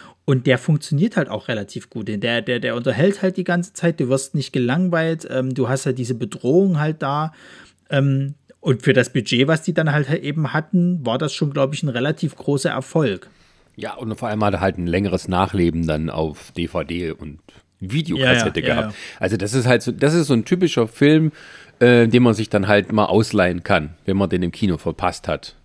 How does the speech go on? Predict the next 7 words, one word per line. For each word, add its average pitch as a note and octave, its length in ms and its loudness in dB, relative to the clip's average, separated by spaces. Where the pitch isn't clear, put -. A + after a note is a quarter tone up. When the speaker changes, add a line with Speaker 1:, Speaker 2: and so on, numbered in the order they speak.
Speaker 1:
Genau. B2+ 360 0
Speaker 2:
Also, E2 340 -2
wer C3 140 6
unsere B2+ 200 2
Folge C3+ 280 4
zur A2+ 200 2
Videothekenkultur B2 960 2